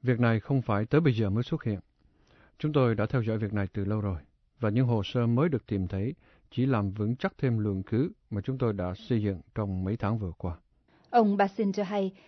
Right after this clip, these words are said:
Speaker 2: các hồ sơ đó cho thấy người trung gian là một công dân của Algeria, là nước mà Trung Quốc có những mối liên hệ quân sự rất chặt chẽ.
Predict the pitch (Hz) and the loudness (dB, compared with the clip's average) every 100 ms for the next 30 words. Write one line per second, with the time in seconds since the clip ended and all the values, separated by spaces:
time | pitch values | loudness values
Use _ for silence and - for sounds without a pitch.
0 | _ - 381 247 - 254 214 202 - - | _ -4 2 2 4 2 2 0 0 -2
1 | 240 208 302 330 208 247 226 262 233 220 | 0 2 2 4 2 2 0 0 2 0
2 | 180 185 - 226 220 233 220 202 180 196 | -2 -2 0 0 2 2 2 0 -2 0
3 | 196 208 208 196 185 _ _ _ _ 262 | 0 2 2 2 -2 _ _ _ _ 0
4 | 247 247 381 440 220 262 240 - 392 254 | 4 6 6 4 0 2 2 2 2 4
5 | 277 302 254 226 320 220 214 - 226 196 | 6 6 6 4 2 2 0 -2 -2 0
6 | 220 185 311 - 185 - 160 214 | -2 0 -2 -2 -6 -2 -2 -2